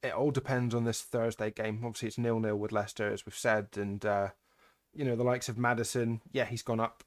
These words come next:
in price. We now both can't afford him, straight up anyway. If they play a hundred and twenty minutes on Thursday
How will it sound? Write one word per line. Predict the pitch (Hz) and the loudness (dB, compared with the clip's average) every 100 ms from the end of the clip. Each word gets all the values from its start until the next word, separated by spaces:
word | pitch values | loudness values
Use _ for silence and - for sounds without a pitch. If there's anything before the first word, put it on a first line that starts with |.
| - | -8
in | 110 | -6
price. | - 123 117 - | 0 0 0 -2
We | 110 | -4
now | 107 107 104 _ | 0 0 -2 _
both | 110 104 | 0 0
can't | - 117 107 | 0 -2 -2
afford | - 120 117 | -2 0 2
him, | 113 113 | 2 -2
straight | - - 123 107 | -8 -2 0 2
up | 110 120 | 0 0
anyway. | 110 104 110 123 - - - - - - - - - | 0 2 0 -2 -14 -20 -20 -20 -20 -20 -20 -20 -10
If | - | 0
they | - 190 | 6 6
play | 180 135 | 8 6
a | |
hundred | 123 151 135 | 6 4 4
and | 131 | 0
twenty | - 127 123 | 0 0 2
minutes | 127 - | 0 0
on | 120 110 | -4 -2
Thursday | 117 117 110 113 135 | 0 0 0 0 -2